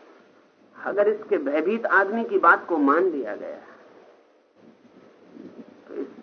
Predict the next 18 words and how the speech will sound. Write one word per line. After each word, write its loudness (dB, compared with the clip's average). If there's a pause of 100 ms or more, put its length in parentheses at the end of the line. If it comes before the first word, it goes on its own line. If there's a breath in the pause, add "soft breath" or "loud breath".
(140)
जगत -4
के -6
विस्तार -4
पर -10
जो -10 (1000)
अभियान 4
हो -4
सकता -16
है, -18
जो 0
यात्रा 0
हो -2
सकती -10
है, -2
वो -2
नहीं 0
हो -12
सकती। -20